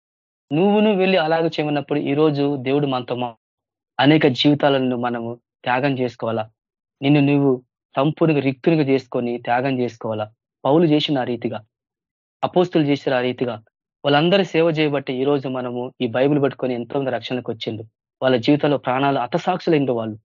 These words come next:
ఆయన సేవ నిమిత్తం ప్రాణార్పంగా పోయబడ్డారు, అంతగా త్యాగం చేసినారు. కాబట్టి ఆ రీతిగా మనం కూడా చేయాలా. ఒక వాక్యం నేను చూపించి నేను ముగించాలనుకుంటున్నాను.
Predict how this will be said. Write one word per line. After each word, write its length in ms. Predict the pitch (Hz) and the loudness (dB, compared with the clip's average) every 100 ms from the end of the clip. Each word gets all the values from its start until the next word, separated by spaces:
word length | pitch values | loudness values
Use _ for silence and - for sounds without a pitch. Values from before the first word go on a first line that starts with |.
| _ _ _ _ - | _ _ _ _ -6
ఆయన 160 | 131 127 | -2 -2
సేవ 340 | - 139 151 | 0 2 4
నిమిత్తం 320 | 151 135 - | 2 -2 -6
ప్రాణార్పంగా 640 | 113 127 147 160 156 147 139 | -4 0 0 0 0 -2 -2
పోయబడ్డారు, 540 | 135 143 151 147 127 _ _ _ _ _ _ _ _ _ _ _ _ - | 0 2 2 0 -2 _ _ _ _ _ _ _ _ _ _ _ _ -4
అంతగా 380 | 156 175 208 185 | -2 2 2 2
త్యాగం 440 | 165 151 151 156 | 0 -4 -2 0
చేసినారు. 380 | 143 135 135 113 _ _ _ _ _ _ _ _ - | 0 -2 -8 -12 _ _ _ _ _ _ _ _ -2
కాబట్టి 480 | 143 139 147 147 151 _ _ _ _ _ - | -2 0 0 0 -4 _ _ _ _ _ -6
ఆ 100 | 135 | -2
రీతిగా 400 | 143 147 156 151 135 | 0 -2 -4 -10 -8
మనం 160 | 135 | -4
కూడా 260 | 139 143 131 | -4 -2 -2
చేయాలా. 280 | 127 120 120 - | -2 -2 -6 -8
ఒక 140 | 131 131 | -4 0
వాక్యం 400 | 135 147 160 151 | 0 0 0 -2
నేను 160 | 135 - | -4 -6
చూపించి 320 | 135 135 127 | -4 -4 -4
నేను 140 | 131 120 | -4 -4
ముగించాలనుకుంటున్నాను. 960 | 117 127 127 127 120 117 110 117 143 | -4 -4 -2 -2 -2 -4 -6 -6 -8